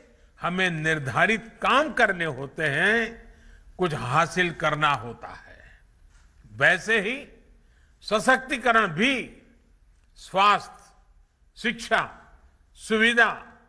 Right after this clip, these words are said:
और गरिमा बढ़ने से होता है। जब करोड़ों गरीबों को आयुष्मान योजना से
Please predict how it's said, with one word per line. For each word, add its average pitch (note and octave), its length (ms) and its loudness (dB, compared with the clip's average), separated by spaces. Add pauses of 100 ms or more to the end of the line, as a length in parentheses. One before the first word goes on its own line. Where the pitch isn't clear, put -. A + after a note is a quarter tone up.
(360)
और E3 440 2
गरिमा F#3+ 800 2 (500)
बढ़ने D3+ 580 2
से G#3 140 -2
होता B2 460 -8
है। - 160 -16 (1600)
जब D3 320 -4
करोड़ों F3 640 4
गरीबों D#3+ 460 4
को D#3+ 240 0
आयुष्मान D3+ 720 0
योजना D3 440 0
से G#3+ 520 -2